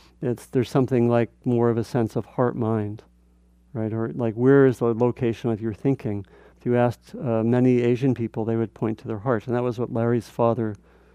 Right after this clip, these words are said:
example pointed to. Again, I don't think it's one's right or wrong, it's different, but we have to do cultural translation because we don't organize things like that. I mean, some of us might, some of us might really have, uh,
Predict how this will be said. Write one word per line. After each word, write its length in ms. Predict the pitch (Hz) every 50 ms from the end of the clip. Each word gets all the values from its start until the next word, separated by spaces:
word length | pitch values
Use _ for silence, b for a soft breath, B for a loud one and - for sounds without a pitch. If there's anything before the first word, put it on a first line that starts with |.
| b -
example 500 | - 123 92 104 120 117 117 110 - 113
pointed 420 | 98 - - 123 123 127 123 110 -
to. 260 | - - 113 104 107 b b b b b -
Again, 320 | 139 123 151 139 120 -
I 60 | 127
don't 200 | 131 131 127 123
think 200 | - - 123 107
it's 360 | 117 101 - - - - -
one's 320 | - 123 120 117 113 104 104
right 200 | 120 120 117 110
or 100 | 113 107
wrong, 320 | 104 117 123 127 117 110
it's 160 | 110 110 - -
different, 400 | _ 143 147 143 - 127 107 104
but 120 | - 120
we 80 | - 123
have 180 | 123 131 120 -
to 100 | - 123
do 120 | 117 117
cultural 420 | - - 117 110 - - - 113 110
translation 720 | - - 110 110 104 - - 113 113 104 - 127 110 101 - b b b b b b b b b b b b b
because 340 | - 131 - 143 123 113 101
we 320 | 104 117 123 123 123 120 117
don't 380 | - - - 131 123 120 113 -
organize 460 | 113 110 104 110 110 110 110 107 -
things 300 | - 113 110 107 107 -
like 180 | - 120 - -
that. 240 | - 117 110 110 123 b b b b b b b
I 40 | 139
mean, 160 | 131 123 131
some 240 | 127 - - 190 214
of 140 | 190 131 110
us 160 | 107 - -
might, 240 | 110 104 104 110 -
some 160 | - 135 135
of 120 | 131 123
us 160 | 120 117 107 -
might 240 | - 117 110 107 - B B B B B B B B _ -
really 480 | 127 127 123 120 113 113 117 - - - _ _
have, 500 | - 120 - 127 120 117 113 113 113 104
uh, 180 | 117 113 107